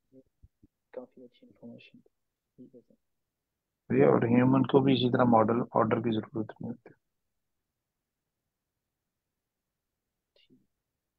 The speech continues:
Speaker 2: सही है, हाँ,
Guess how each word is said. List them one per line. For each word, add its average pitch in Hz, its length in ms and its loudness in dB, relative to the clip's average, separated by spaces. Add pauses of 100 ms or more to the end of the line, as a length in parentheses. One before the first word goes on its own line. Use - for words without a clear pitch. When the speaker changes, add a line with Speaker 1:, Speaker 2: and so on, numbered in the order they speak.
(2750)
Speaker 2:
सही 131 240 -6
है, 135 80 -4
हाँ, 131 580 0